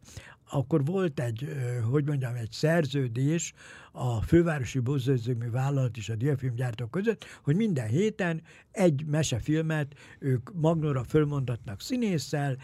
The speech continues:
és akkor ezt levetítik a Mátra moziba, és ezért gondoltam, hogy ebbe a moziba kellene a gyűjteményemet is elhelyezni, és ebbe a moziba azóta is rendszeresen lehet diafilmet vetíteni egyszer egy hónapba,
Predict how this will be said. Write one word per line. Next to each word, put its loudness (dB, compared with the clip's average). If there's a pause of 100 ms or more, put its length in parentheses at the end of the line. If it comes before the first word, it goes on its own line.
(200)
és 0
akkor 0
ezt 2
levetítik 0
a 0
Mátra 0
moziba, -2 (240)
és 2
ezért 2
gondoltam, 0
hogy -2
ebbe 4
a 2
moziba 0
kellene 0 (200)
a 0
gyűjteményemet 2
is -4
elhelyezni, 0
és -2
ebbe -2
a 0
moziba 0 (280)
azóta 4
is -4
rendszeresen 0 (240)
lehet 4
diafilmet -2
vetíteni -4
egyszer -4
egy -12
hónapba, 0